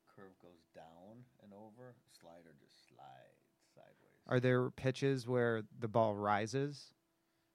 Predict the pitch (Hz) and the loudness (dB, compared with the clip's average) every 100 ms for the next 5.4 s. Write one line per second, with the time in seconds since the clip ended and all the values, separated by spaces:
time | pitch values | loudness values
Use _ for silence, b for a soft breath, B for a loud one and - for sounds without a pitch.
0 | _ _ _ _ _ _ _ - 92 - | _ _ _ _ _ _ _ -20 -20 -20
1 | _ 85 82 107 101 92 85 80 - - | _ -14 -8 -2 0 0 -2 -6 -10 -20
2 | - 107 104 - 90 80 98 92 - - | -2 2 2 0 -4 -4 -2 -2 -4 -8
3 | 65 76 - 78 - 82 78 71 60 67 | -8 -8 -10 -12 -12 -12 -10 -12 -12 -14
4 | 69 76 - _ b b b - - - | -14 -16 -20 _ b b b -20 -18 -16
5 | - 78 69 69 | -14 -14 -14 -18